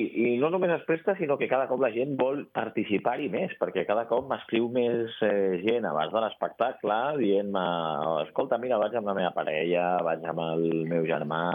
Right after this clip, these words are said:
vaig amb aquesta persona que fa anys, si us plau, digue-li alguna cosa, puja'l, eh, fes-li passar una mica de, de vergonya, o digue-li alguna cosa que ja veuràs com, eh, et dona joc.» O sigui, cada cop la interactuació ja no és per part meva, sinó el mateix públic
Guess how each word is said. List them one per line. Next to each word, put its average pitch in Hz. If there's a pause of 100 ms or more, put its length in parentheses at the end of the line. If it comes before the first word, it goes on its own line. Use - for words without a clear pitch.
(380)
vaig 82
amb 82
aquesta 90
persona 85
que 82
fa 80
anys, 87
si 82
us -
plau, 85
digue-li 73
alguna 73
cosa, -
puja'l, 76 (380)
eh, 78
fes-li 85
passar 80
una 76
mica 78
de, 76 (560)
de 82
vergonya, 87
o 82
digue-li 92
alguna 87
cosa 92
que 85
ja 82
veuràs 80
com, 80 (840)
eh, 82 (300)
et 78
dona 85
joc.» 85
O -
sigui, 87
cada 92
cop 101
la 101
interactuació 90
ja 92
no 95
és -
per -
part 80
meva, 90
sinó 85
el -
mateix 78
públic 113